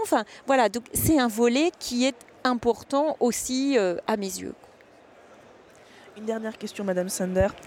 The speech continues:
Speaker 2: D'après une autre étude datant de deux mille quatorze de Sophie Claudet, qui a pour but de dénoncer le harcèlement sexuel en Europe, nous montre qu'une femme sur deux a été victime avec un taux assez fort. Dans les pays scandinaves tels que le Danemark et la Suède, avec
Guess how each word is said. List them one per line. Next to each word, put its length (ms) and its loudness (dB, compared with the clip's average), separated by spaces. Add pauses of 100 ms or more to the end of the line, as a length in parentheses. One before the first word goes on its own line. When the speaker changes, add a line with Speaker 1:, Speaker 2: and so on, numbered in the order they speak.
(100)
Speaker 2:
D'après 380 2
une 100 2
autre 160 0
étude 280 0
datant 260 2
de 80 2
deux 80 0
mille 160 0
quatorze 480 0
de 140 0
Sophie 340 -4
Claudet, 400 2
qui 140 -4
a 40 0
pour 140 -8
but 140 -4
de 80 0
dénoncer 440 -4
le 120 -2
harcèlement 320 -4
sexuel 520 0 (460)
en 100 0
Europe, 360 2 (460)
nous 120 6
montre 340 4
qu'une 220 0
femme 180 0
sur 220 0
deux 120 4
a 40 6
été 180 0
victime 380 -2
avec 240 2
un 60 2
taux 180 0
assez 300 2
fort. 380 0 (340)
Dans 160 2
les 80 2
pays 160 2
scandinaves 580 0
tels 160 -2
que 100 -2
le 120 2
Danemark 420 0
et 60 0
la 80 2
Suède, 240 -2
avec 240 0